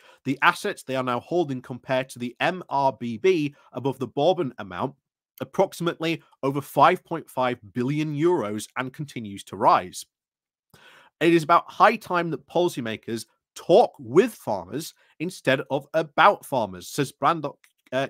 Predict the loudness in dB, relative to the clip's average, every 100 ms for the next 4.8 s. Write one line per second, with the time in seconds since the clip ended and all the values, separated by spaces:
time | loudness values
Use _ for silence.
0 | -6 0 0 0 -8 _ _ _ _ -2
1 | -2 -4 -4 -2 -2 -2 0 0 0 -4
2 | -4 -4 -4 -8 -14 -14 -18 _ _ _
3 | -6 -4 2 2 2 -4 -2 -4 -8 -4
4 | -2 -2 -4 -10 -6 2 2 2